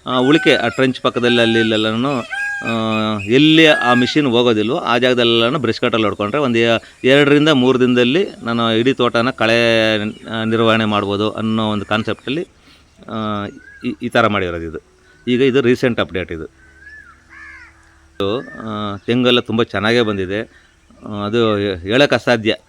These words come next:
ನಾಲ್ಕೂವರೆಯಿಂದ ಐದು ವರ್ಷದ ಗಿಡಗಳು, ಅಂದರೆ ಈ ನವೆಂಬರ್ ಇಪ್ಪತ್ತನೇ ತಾರೀಕಿಗೆ ಐದು ವರ್ಷ ಆಯಿತು ನನ್ನ ತೆಂಗಿದು.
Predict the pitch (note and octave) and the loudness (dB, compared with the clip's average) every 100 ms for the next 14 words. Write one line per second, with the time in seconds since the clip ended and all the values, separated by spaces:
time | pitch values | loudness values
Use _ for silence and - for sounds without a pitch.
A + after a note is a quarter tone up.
0 | _ _ G#2 A2 A#2+ B2 A#2+ A#2+ A#2+ C3 | _ _ -6 -2 -2 0 2 2 2 2
1 | A#2+ A#2 A#2 B2+ A2+ G#2+ A2 F#2+ A#2+ A2+ | 2 2 0 -2 -4 0 0 0 -2 -4
2 | A2 A#2+ A2 A2 B2+ B2+ A#2 - A#2+ B2+ | -4 -2 0 2 2 4 2 2 -2 -2
3 | A#2 A2+ G#2+ A2+ C3 A2 A2+ G#2 - A2+ | -2 -2 -2 -2 -2 0 0 -2 -2 -4
4 | - F#2+ F2 F#2 F#2+ F2 | -4 -8 -8 -6 -6 -8